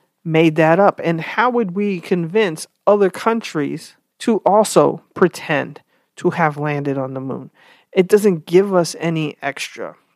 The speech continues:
income. It doesn't make us richer. It doesn't do anything to have faked it and pretend. Um, so I'm not really sure why. I haven't really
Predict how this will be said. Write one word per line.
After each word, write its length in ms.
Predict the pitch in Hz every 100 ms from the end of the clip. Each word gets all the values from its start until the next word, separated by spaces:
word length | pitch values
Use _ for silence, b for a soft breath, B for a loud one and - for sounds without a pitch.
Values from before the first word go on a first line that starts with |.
| -
income. 840 | 180 190 180 190 175 170 165 170
It 140 | 156 151
doesn't 440 | 151 151 165 - _ _
make 540 | _ 170 156 156 160 - B B _ _
us 240 | 139 127 -
richer. 680 | 139 180 - 180 180 170 165
It 140 | 156
doesn't 340 | 185 180 170 b b b b b _
do 260 | 165 190 156
anything 760 | 156 214 302 - - 101 160 _ _ _ _ _ _
to 260 | - 175 151
have 320 | - 170 131
faked 480 | - 165 170 - -
it 180 | 143 -
and 300 | 156 147 143
pretend. 640 | - - - 175 160 160 - _ _ _ _ _ _ _ -
Um, 380 | 160 151 147
so 200 | 143 185
I'm 260 | 123 185 220
not 220 | 233 185
really 280 | 175 160 147
sure 760 | - - 214 208 208 202 208 B B
why. 340 | 180 190 190 175
I 140 | 220
haven't 300 | 277 285 196
really 440 | 175 170 156 143